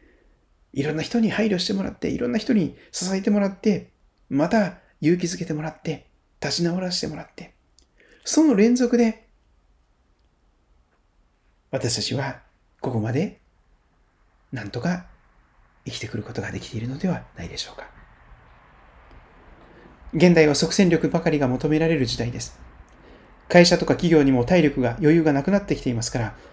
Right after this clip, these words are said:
すぐ使える人材でなければ雇えない。そういうことだと思います。しかし、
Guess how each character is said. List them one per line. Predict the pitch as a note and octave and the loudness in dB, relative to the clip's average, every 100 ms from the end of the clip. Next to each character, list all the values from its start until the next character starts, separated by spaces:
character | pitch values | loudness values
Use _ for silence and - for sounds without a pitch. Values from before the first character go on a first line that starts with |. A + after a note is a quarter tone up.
| - - | -16 -2
す | B3 | 2
ぐ | G#3+ | 2
使 | F3 F3 | 2 2
え | E3 | 2
る | D3 | 2
人 | D#3+ | 0
材 | D#3 D3 | 0 -2
で | D3 | 0
な | D3 | -2
け | A#2+ | 0
れ | C#3+ | 0
ば | C3 - - - - | 0 -4 -12 -14 -10
雇 | A#2 F3+ | -6 0
え | G#3 | 0
な | F3 | 0
い。 | - - - - - | -6 -18 -20 -20 -12
そ | - C#3 | -6 -2
う | |
い | B2 | -2
う | B2+ | -4
こ | C#3+ | -6
と | D#3+ | -8
だ | B2 | -8
と | A2+ | -10
思 | A2 | -12
い | |
ま | - | -14
す。 | - _ _ _ _ _ - - - - _ _ - _ _ - | -18 _ _ _ _ _ -20 -20 -20 -20 _ _ -20 _ _ -10
し | - | -6
か | A#2+ | -2
し、 | F3+ A#3 | -2 -2